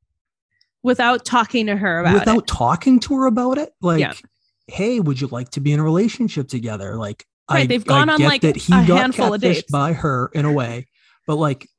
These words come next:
Speaker 2: that is an absolutely bananas move.
Speaker 1: <laughs>
Speaker 2: Like, be like, "Hey, do you wanna be together? Do you wanna meet my parents?" Like,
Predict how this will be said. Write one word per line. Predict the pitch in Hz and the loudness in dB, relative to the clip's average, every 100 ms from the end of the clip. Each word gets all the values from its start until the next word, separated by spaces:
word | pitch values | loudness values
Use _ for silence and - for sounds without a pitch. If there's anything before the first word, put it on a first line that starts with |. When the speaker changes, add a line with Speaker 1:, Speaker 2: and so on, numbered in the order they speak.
| - | -8
Speaker 2:
that | 147 226 294 | -2 0 0
is | 302 180 | 0 0
an | 160 | 0
absolutely | 135 151 - 180 | -4 -6 -2 -2
bananas | 165 180 208 226 208 | 0 -2 -4 -6 -6
move. | 311 311 277 - _ - | -6 -6 -8 -14 _ -4
Speaker 1:
<laughs> | 339 - 359 359 - 339 - - | -4 -2 -6 -6 -10 -12 -10 -4
Speaker 2:
Like, | 185 185 | -2 -4
be | - 202 | -2 -2
like, | 185 | -2
"Hey, | 151 - 214 180 | -8 -6 -4 -2
do | 151 | 0
you | 147 | 0
wanna | 160 151 | 0 -2
be | 160 | -4
together? | 139 170 180 180 180 _ _ _ | -4 -4 -4 -4 -6 _ _ _
Do | - | -6
you | 127 | -2
wanna | 135 143 | -2 -2
meet | 160 | -2
my | 147 127 | -4 -6
parents?" | - 175 185 185 - - - _ _ _ | -4 -4 -4 -4 -6 -14 -18 _ _ _
Like, | 143 143 | -4 -4